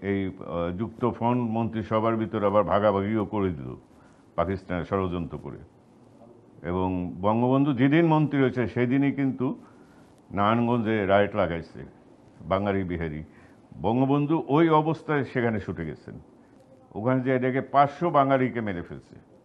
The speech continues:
বঙ্গবন্ধু ওখানে অনেক রিস্ক নিয়ে গেছেন, সামান্য কিছু পুলিশ ছিল আর স্থানীয় লোকজন দিকে ওইটাকে কোনোভাবে ই করে বঙ্গবন্ধু নয়টার সময় শেরে বাংলার কাছে, শেরে বাংলা তখন মুখ্যমন্ত্রী,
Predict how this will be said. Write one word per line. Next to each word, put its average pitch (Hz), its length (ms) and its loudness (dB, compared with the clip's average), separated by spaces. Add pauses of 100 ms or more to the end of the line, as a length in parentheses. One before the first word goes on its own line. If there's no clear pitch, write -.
(580)
বঙ্গবন্ধু 127 560 2
ওখানে 123 420 0
অনেক 120 340 0
রিস্ক 117 280 -4
নিয়ে 120 180 0
গেছেন, 117 460 -4
সামান্য 110 420 -2
কিছু 107 260 -6
পুলিশ 104 380 -6
ছিল 110 340 -6
আর 92 200 0
স্থানীয় 101 420 -4 (440)
লোকজন 98 380 -2
দিকে 107 280 -4
ওইটাকে 101 440 -4
কোনোভাবে 101 720 0
ই 107 40 -2
করে 113 360 -2 (800)
বঙ্গবন্ধু 104 580 -2
নয়টার 110 380 0
সময় 120 280 -4
শেরে 104 260 -4
বাংলার 95 340 -2
কাছে, 90 380 -6
শেরে 104 140 -4
বাংলা 107 300 -4
তখন 104 240 -4
মুখ্যমন্ত্রী, 87 680 -8